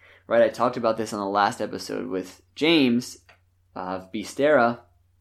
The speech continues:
Everyone values a certain thing and, and has a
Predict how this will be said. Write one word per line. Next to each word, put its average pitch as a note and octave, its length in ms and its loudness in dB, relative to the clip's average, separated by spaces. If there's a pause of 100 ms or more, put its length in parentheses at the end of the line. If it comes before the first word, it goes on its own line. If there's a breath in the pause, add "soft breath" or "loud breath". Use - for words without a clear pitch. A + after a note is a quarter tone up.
(920 soft breath)
Everyone E3 440 2
values A#2+ 800 2
a G#2 60 -8
certain A2 440 -4
thing C3+ 380 -2
and, A2 160 -8
and A2 120 -10
has G#2+ 480 -4
a G#2 420 -4